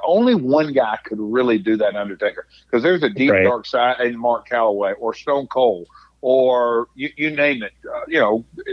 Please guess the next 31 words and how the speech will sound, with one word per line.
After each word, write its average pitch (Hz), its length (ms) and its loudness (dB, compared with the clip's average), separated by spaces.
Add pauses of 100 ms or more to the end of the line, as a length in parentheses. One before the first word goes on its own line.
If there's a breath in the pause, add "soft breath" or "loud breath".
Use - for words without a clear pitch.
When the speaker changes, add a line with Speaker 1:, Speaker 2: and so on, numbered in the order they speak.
(100)
Speaker 1:
in 123 100 -4
the 123 80 2
Hulkamania 147 640 0
run. 107 400 -4
I 127 60 -6
mean, 135 160 -6
we 180 80 -2
could 160 160 -4
go 151 180 2 (100)
on 143 120 0
and 131 100 -4
on 123 160 -2
and 117 100 -6
on 120 200 -2
and 110 100 -8
on 113 200 -4
and 110 80 -10
on 120 340 0
about 110 300 -2 (420 loud breath)
the 117 100 2
different 131 380 2 (100)
characters 139 720 0 (460)
over 120 240 2
the 113 80 2
years, 120 400 4
but 107 100 -12
Vince 151 460 -2
would 123 160 -6
find 156 300 -4
something 131 380 -4
that's 110 220 -12